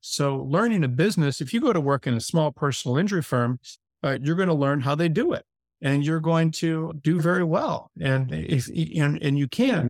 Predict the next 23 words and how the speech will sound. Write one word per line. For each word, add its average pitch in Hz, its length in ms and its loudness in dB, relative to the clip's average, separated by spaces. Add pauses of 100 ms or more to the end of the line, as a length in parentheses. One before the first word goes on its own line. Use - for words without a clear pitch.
if 160 120 -8
you 139 80 2
do 135 160 0
things 139 360 0
right, 226 200 2
and 123 120 2
you 120 100 -2
learn 131 200 2
how 147 180 0
their 135 240 -2 (240)
most 139 200 2
successful 147 460 -2
attorneys 156 340 0
are 165 60 2
marketing, 151 600 0
how 127 180 0
they're 127 240 0 (560)
working 156 440 0
cases 170 540 0
and 113 160 -4
things. 123 400 -12
And 147 160 2
you, 156 140 2